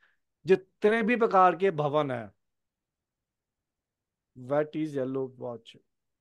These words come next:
what is yellow watch? ठीक है मैडम, अभी, अ, करेंगे इसको ना-, नारायण जी, सॉरी,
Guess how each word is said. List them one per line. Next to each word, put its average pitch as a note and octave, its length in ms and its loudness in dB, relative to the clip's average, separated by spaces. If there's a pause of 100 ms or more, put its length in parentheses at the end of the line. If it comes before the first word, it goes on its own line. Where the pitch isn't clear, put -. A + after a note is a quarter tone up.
(280)
what C3+ 200 -14
is B2+ 140 -10
yellow A#2+ 280 -10
watch? A2+ 240 -20 (1040)
ठीक F#3 140 -2
है G3+ 60 4
मैडम, F#3+ 260 2
अभी, F3+ 300 0
अ, C#3 240 2
करेंगे E3+ 380 -2
इसको D#3 240 -6
ना-, C#3 260 -8
नारायण C#3 320 -2
जी, C3 220 -12 (320)
सॉरी, C#3+ 380 -6